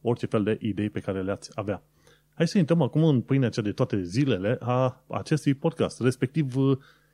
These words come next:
ce am mai descoperit eu și ce am mai aflat în ultima săptămână. Ci că, pe linie de covid, din unsprezece februarie încolo, nu mai sunt necesare teste de covid pentru venirea înapoi în U K.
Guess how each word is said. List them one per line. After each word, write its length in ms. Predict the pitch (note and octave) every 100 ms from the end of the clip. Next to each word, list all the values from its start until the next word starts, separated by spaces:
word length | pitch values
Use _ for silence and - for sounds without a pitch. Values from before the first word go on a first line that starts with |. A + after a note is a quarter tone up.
| _
ce 100 | E3+
am 60 |
mai 80 | E3
descoperit 600 | D3 D3 C#3+ - C#3+ -
eu 280 | A#2 C#3 C#3
și 160 | - -
ce 100 | A#2
am 40 | B2
mai 80 |
aflat 240 | A2+ A#2+ -
în 80 | G2
ultima 260 | F#2+ F#2+
săptămână. 520 | F#2+ - A2+ G2 D#2+ -
Ci 180 | - E3+
că, 280 | F#2 B2 - _ _ _ _
pe 100 | B2
linie 240 | D3 D#3
de 100 | C3
covid, 500 | C3 C#3 F#2 G2 A#2+ _ _ _ _ _ _ _ _ _
din 160 | B2+
unsprezece 400 | D#3 D#3 - A#2+
februarie 320 | A2+ A2 A#2 G2
încolo, 280 | G2 B2+
nu 100 | A#2+
mai 120 | B2+ A2+
sunt 160 | A#2
necesare 440 | G#2+ - - A2 G#2
teste 280 | B2 -
de 100 | G2
covid 300 | F#2+ A2 G#2
pentru 280 | G2+ G#2 G2
venirea 380 | F#2+ G2+ G#2+ G2 F2+
înapoi 520 | G#2 G2 - G#2+ G#2
în 260 | G2 G2+ F#2+
U 100 | G2
K. 220 | A#2+ F#2